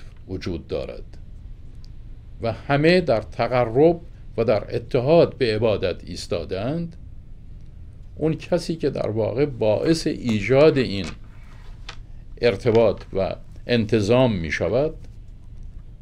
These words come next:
و باعث یکپارچگی نفخه و نفس نمازگزاران می شود و همه اینها از یگانه اندیشیدن و به یک معبود مشترک و واحد فکر کردن،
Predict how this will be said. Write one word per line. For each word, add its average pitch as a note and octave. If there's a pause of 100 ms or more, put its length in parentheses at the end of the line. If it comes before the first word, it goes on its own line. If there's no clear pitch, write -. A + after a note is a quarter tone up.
(420)
و A2+
باعث B2+
یکپارچگی B2
نفخه B2
و B2
نفس A2
نمازگزاران F#2+
می D#2
شود C3 (920)
و A2
همه E3+
اینها C3+ (640)
از A#2+
یگانه B2
اندیشیدن A2+ (320)
و B2
به B2
یک C#3+
معبود B2
مشترک A#2+
و G#2
واحد G#2+
فکر F#2
کردن، F#2+